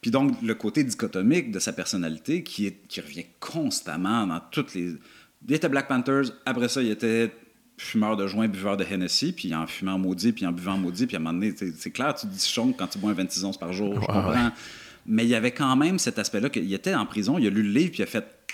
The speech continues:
Speaker 1: C'est les deux aspects de ma personnalité, ce qu'il est en train de raconter, ce bonhomme-là. Je peux être une espèce de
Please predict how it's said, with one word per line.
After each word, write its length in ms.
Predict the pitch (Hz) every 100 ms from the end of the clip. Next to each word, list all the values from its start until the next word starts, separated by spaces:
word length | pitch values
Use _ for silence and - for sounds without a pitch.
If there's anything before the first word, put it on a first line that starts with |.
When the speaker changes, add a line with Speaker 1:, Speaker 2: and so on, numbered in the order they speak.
| - - _
Speaker 1:
C'est 220 | - 113
les 160 | 110 113
deux 240 | 147 127
aspects 220 | 101 -
de 40 | 156
ma 80 | 120
personnalité, 920 | - - 110 - 104 110 110 110 214
ce 60 | 226
qu'il 120 | 120
est 60 | 110
en 80 | 107
train 160 | 117
de 60 | 117
raconter, 400 | 101 104 104 160
ce 60 |
bonhomme-là. 360 | 107 101 101 127
Je 100 | 127
peux 220 | - 185
être 260 | 147 170 165
une 100 | 104
espèce 360 | 101 - 143 107
de 240 | 107 117